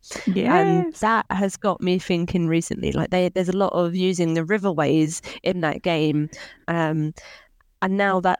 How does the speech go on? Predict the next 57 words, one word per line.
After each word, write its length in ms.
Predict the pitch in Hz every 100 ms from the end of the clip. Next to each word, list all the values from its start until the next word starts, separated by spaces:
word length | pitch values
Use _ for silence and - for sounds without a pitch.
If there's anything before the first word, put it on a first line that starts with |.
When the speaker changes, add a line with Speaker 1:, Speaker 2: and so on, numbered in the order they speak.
| -
Speaker 1:
when 180 | 190 190
I 80 |
go 160 | 196 185
on 80 | 175
a 60 |
dig, 260 | 180 277 233
and 100 | 190
if 80 | 190
there's 180 | 160 170
a 80 | 175
river 300 | 311 330 240
there, 260 | 165 135
I'm 140 | 180 226
often 320 | 240 - 208
thinking, 380 | 208 190 - 190
"Oh, 100 | 220
you 140 | 208
know, 140 | 185 170
could 200 | - 254
a 60 |
boat 240 | - 214 208
have 140 | -
got 180 | - - -
down 240 | 202 185
there? 380 | 185 180 175 165
And 240 | 165 156 - - - -
would 240 | 262 214 180
that 260 | 208 247
have 160 | 233 214
Speaker 2:
Yeah. 80 | 190
Speaker 1:
been 160 | 165
a 140 | 180 175
route 420 | 175 185 180 -
for 180 | - -
them 320 | 185 185 190
to 120 | 185 -
go 180 | 185 185
to 180 | -
the 100 | 170
next 260 | 175 190 -
village 340 | 202 185 180 175
or 80 |
something?" 400 | 170 196 - 165
And 80 | 170
that 180 | 247 247
is 120 | 196
just 180 | - 185
me 180 | 196 190
from 200 | - 180
playing 280 | 202 170 156
the 80 | 160
game. 400 | 214 180 - 165
<laughs> 60 | -
Speaker 2:
Yes. 760 | 180 190 220 240 226 - - -
Yeah, 240 | 180 226 269
that's 280 | 208 214
brilliant. 600 | - 202 240 220 170 165